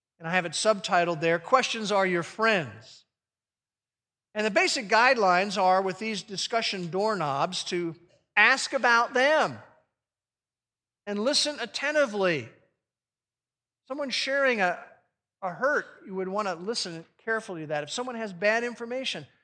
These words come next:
try to make sure you understand where they got that information from and what that information is. Identify and affirm when the opportunity is there, and share your own experiences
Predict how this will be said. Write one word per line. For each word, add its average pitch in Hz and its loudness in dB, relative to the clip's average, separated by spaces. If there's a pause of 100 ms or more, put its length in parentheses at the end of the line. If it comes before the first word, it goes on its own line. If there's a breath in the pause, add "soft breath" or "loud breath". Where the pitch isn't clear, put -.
(240)
try 254 -2
to 262 -2
make 254 -4
sure 269 -6
you 226 -8
understand 233 -8
where 185 -6
they 180 -6
got 202 -4
that 190 -6
information 165 -12
from 160 -10
and 156 -10
what 190 -8
that 190 -8
information 180 -10
is. 160 -8 (280 soft breath)
Identify 233 4
and 214 2
affirm 262 -2
when 190 0
the 185 0
opportunity 208 -4
is 165 -2
there, 180 0 (260 loud breath)
and 190 0
share 277 4
your 240 0
own 240 0
experiences 180 -4